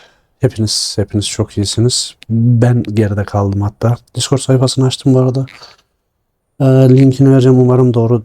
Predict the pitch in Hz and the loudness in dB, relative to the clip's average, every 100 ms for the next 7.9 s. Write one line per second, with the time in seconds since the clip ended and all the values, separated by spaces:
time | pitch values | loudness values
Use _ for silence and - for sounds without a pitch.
0 | _ _ 113 - 107 107 107 113 117 - | _ _ -4 -2 -4 0 0 0 0 0
1 | 113 107 110 - - - _ _ - 196 | 0 0 0 -2 -8 -14 _ _ -2 0
2 | 190 127 110 117 123 131 139 139 143 139 | 0 0 0 0 0 2 2 2 4 2
3 | 143 139 139 143 143 - 151 147 147 151 | 4 2 2 2 0 0 0 2 0 2
4 | 160 151 - - - 123 143 - 139 131 | 4 2 -2 -12 0 0 0 0 0 0
5 | 147 147 127 131 117 117 127 - 110 151 | 2 2 2 2 2 2 0 0 -4 -2
6 | 120 120 127 120 113 107 127 117 117 117 | 0 0 0 0 -2 0 0 0 0 0
7 | 110 110 127 - 113 110 101 98 - | 0 0 -2 -2 -2 -2 -2 -4 -8